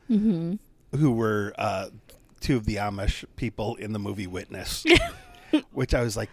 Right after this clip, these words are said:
Speaker 2: "That is
Speaker 1: That is
Speaker 2: absolutely
Speaker 1: funny.
Speaker 2: hilarious." Like, I don't even know that they have any lines. It's just sort of like a sight gag. But,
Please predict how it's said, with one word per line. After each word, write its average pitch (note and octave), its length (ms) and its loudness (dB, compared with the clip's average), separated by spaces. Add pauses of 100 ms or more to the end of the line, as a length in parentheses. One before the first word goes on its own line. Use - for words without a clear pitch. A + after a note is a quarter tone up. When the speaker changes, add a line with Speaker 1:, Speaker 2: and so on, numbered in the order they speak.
Speaker 2:
"That C3 340 0
is - 220 -4 (140)
Speaker 1:
That B2 220 4
is C4 80 6
Speaker 2:
absolutely A#2 280 0
Speaker 1:
funny. F3 520 2
Speaker 2:
hilarious." G2+ 460 -4
Like, A#2 160 -2 (460)
I D3+ 60 10
don't G3 140 8
even E3 300 4
know C#3+ 180 6
that C3+ 180 -2
they B2 140 0
have A#2+ 300 0
any A2+ 220 -2
lines. G#2 640 -4 (520)
It's C3 180 -4
just - 200 -2
sort B2 160 2
of A2+ 80 -8
like A#2 160 -6
a A2 80 -6
sight G#2+ 400 -4
gag. B2+ 440 -4 (400)
But, A2+ 240 2